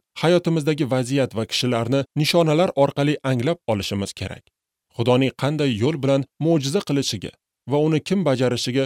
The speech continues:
ko'proq ochiq bo'laylik. Ha, Xudo istagan yo'li va istagan kishi orqali mo'jiza qilishiga izn ber. Qalbing unga ochiq bo'lsin.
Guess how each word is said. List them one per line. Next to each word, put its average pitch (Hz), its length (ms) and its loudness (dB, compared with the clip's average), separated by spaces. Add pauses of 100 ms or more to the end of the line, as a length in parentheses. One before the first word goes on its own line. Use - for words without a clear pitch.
ko'proq 170 500 2
ochiq 113 340 -2
bo'laylik. 92 480 -6 (600)
Ha, 131 180 2 (380)
Xudo 180 240 4
istagan 175 420 2
yo'li 123 300 4
va 117 140 4
istagan 131 440 0
kishi - 240 -2
orqali 147 400 2 (160)
mo'jiza 139 480 2
qilishiga 123 520 0
izn 131 380 0
ber. 87 180 -6 (340)
Qalbing 165 360 2
unga 143 240 2
ochiq - 380 -4
bo'lsin. 92 400 -8